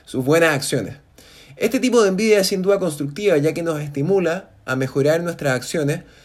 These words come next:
para eventualmente poder convertirnos en aquellos recipientes que sí son dignos de recibir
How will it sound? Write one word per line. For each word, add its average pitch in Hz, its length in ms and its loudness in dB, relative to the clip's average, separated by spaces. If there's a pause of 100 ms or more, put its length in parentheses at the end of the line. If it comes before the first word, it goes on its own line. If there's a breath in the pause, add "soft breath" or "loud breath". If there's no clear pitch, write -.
(180 loud breath)
para 143 160 4
eventualmente 214 600 2
poder 185 240 -2
convertirnos 185 680 -2
en 165 160 -8
aquellos 185 320 -4
recipientes 180 640 -6
que 156 120 -6
sí 185 160 -4
son 254 240 -2
dignos 220 320 -4
de 190 80 -2
recibir 165 480 -4